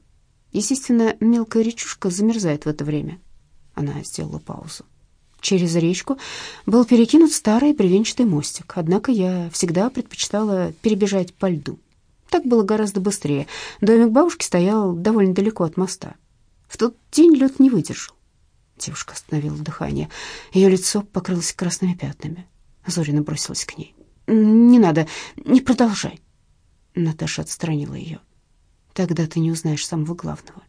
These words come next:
Провалившись под лёд, я закричала. "Мне повезло, один человек заметил меня с крыши своего дома".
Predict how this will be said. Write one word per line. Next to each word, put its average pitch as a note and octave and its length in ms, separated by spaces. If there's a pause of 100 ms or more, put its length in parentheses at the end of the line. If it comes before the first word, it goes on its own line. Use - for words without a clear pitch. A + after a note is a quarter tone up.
(640)
Провалившись F3 580
под F3 180
лёд, G3+ 220
я F3+ 140
закричала. F3 600 (500)
"Мне F3+ 200
повезло, E3 460
один D#3+ 420
человек E3+ 580
заметил D3+ 400
меня D3+ 220
с - 100
крыши D#3+ 340
своего E3 300
дома". D#3 320